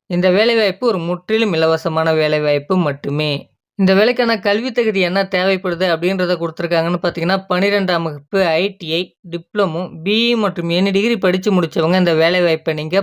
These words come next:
பயன்படுத்திக்கலாம். இந்த நிறுவனத்துல என்ன டிபார்ட்மெண்ட்ல நமக்கான வேலைவாய்ப்புகள் இருக்கும் அப்படின்றத பார்த்தீங்கன்னா, ஸ்டோர்,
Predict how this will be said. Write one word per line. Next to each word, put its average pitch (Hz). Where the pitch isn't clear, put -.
பயன்படுத்திக்கலாம். 147
இந்த 208
நிறுவனத்துல 233
என்ன 226
டிபார்ட்மெண்ட்ல 202
நமக்கான 175
வேலைவாய்ப்புகள் 170
இருக்கும் 160
அப்படின்றத 170
பார்த்தீங்கன்னா, 160
ஸ்டோர், 202